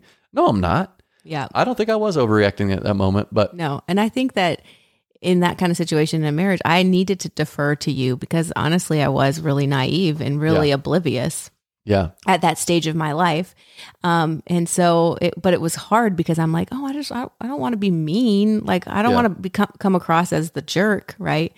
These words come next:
Speaker 1: Yeah.
Speaker 2: It's like, "Why do you care so much about what that guy that you'll never see again <laughs> thinks?"
Speaker 1: Yeah.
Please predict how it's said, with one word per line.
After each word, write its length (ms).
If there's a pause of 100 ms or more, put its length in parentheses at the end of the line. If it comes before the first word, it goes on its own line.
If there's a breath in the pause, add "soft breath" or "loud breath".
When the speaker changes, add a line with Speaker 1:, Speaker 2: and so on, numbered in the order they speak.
Speaker 1:
Yeah. 260
Speaker 2:
It's 100
like, 120
"Why 360
do 60
you 240
care 540
so 200
much 240
about 300
what 300
that 360
guy 300
that 160
you'll 240
never 380
see 240
again 640
<laughs> 140
thinks?" 440
Speaker 1:
Yeah. 220